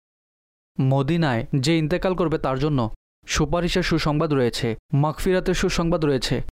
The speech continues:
এর অনেক ফজিলত রয়েছে এবং এই ব্যাপারে উৎসাহিত করা হয়েছে, যা সম্ভব হয়।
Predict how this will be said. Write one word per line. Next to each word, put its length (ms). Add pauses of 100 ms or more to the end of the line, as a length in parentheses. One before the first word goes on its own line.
(220)
এর 160
অনেক 260
ফজিলত 480
রয়েছে 460 (580)
এবং 240
এই 60
ব্যাপারে 240
উৎসাহিত 340
করা 240
হয়েছে, 360
যা 180
সম্ভব 320
হয়। 240